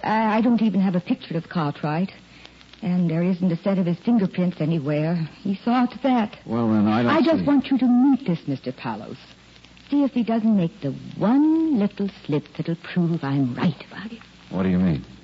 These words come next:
Speaker 1: If this man is James Cartwright,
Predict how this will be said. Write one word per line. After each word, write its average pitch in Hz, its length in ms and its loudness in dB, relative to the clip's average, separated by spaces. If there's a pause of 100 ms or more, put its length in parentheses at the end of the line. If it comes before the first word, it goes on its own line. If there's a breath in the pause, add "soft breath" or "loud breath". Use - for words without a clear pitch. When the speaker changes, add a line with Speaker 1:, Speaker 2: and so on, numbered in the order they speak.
(260)
Speaker 1:
If 196 140 -2
this 294 240 2
man 220 340 2
is 139 340 0
James 120 360 -2
Cartwright, 87 580 -8